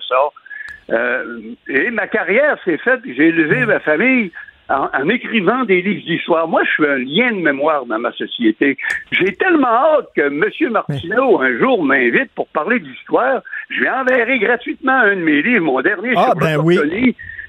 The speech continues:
Speaker 1: pour discuter jusqu'à quel
Speaker 2: Ok.
Speaker 1: point l'histoire des Autochtones est fuckée au Québec, jusqu'à quel point les universités ont leurré le Québec avec une fausse histoire de l'Autochtonie. Ça, j'adorerais ça, parce que ma réussite est là-dessus.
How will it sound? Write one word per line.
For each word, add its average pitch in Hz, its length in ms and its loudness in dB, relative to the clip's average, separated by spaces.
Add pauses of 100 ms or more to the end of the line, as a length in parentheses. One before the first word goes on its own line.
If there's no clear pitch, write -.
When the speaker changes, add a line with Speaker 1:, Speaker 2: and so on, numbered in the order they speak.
Speaker 1:
pour 139 200 2
discuter 247 600 0
jusqu'à - 260 -4
quel 247 320 -2
Speaker 2:
Ok. 202 60 4
Speaker 1:
point 294 140 4
l'histoire 214 460 0
des 160 180 4
Autochtones 220 540 0
est 127 140 -2 (160)
fuckée 247 360 -2
au 175 120 4
Québec, 160 460 0 (320)
jusqu'à - 280 -4 (120)
quel 262 240 -4
point 294 280 0
les 240 200 -2
universités 180 960 0 (260)
ont 123 160 4
leurré 254 460 0
le 185 60 -6
Québec 190 380 -4
avec 147 280 0
une 120 120 -6 (100)
fausse 277 260 0
histoire 202 400 0
de 156 80 4
l'Autochtonie. 160 680 0 (320)
Ça, - 80 -8 (180)
j'adorerais 170 480 -2
ça, 285 140 2
parce - 160 -6
que 156 60 0
ma 170 120 2
réussite 277 460 0
est 208 100 2
là-dessus. - 400 -2